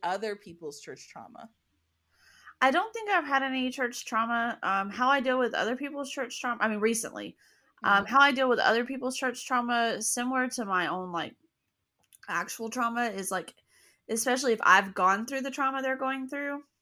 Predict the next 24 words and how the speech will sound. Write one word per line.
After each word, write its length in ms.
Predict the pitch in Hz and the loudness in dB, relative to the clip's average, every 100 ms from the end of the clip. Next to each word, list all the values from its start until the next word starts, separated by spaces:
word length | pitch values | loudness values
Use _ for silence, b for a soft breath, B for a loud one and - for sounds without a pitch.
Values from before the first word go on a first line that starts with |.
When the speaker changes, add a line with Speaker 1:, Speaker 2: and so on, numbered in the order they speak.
| _ _ _ _ _ _ _ - | _ _ _ _ _ _ _ -12
Speaker 2:
then 220 | 196 185 | -6 -2
I, 440 | 175 175 175 170 - | 0 0 -2 -4 -4
I 120 | 180 175 | -4 -4
try 180 | 196 | -6
to 60 | 175 | -8
talk 240 | 190 180 202 | -10 -10 -10
with 100 | 208 | -8
them 140 | 190 | -8
about 260 | 196 190 202 | -2 -2 0
it 200 | 208 - _ _ _ _ _ _ - | -2 -6 _ _ _ _ _ _ -8
or 100 | 190 | -4
help 260 | 202 175 - | -2 -2 -4
them 320 | 202 208 202 | -6 -4 -6
or 180 | 170 175 | -6 -6
see, 500 | - 196 190 180 180 | -6 -6 -6 -6 -8
you 80 | 175 | -6
know, 140 | 165 | -8
see, 400 | 175 - 180 - _ _ _ | -6 -8 -8 -10 _ _ _
let 160 | 208 190 | -8 -6
them 120 | 196 | -4
know 120 | 185 | -4
what 120 | 170 165 | -2 0
I 180 | 180 | 0
did. 280 | 185 214 220 | 2 0 0